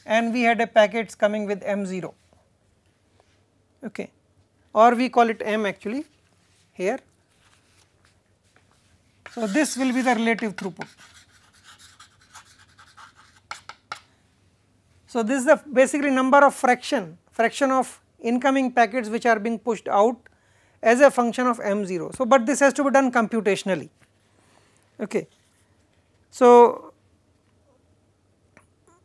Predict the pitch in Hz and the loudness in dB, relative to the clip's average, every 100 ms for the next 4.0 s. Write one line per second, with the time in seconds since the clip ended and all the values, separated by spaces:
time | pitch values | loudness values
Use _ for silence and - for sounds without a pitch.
0 | _ _ _ _ _ _ _ _ _ _ | _ _ _ _ _ _ _ _ _ _
1 | _ _ _ _ _ _ _ - 247 262 | _ _ _ _ _ _ _ 0 4 4
2 | 285 330 277 - 294 - 254 247 285 277 | 4 6 6 4 0 2 2 8 8 8
3 | 240 - 208 240 247 247 - 254 214 175 | 6 0 2 4 4 2 -2 -2 -2 -6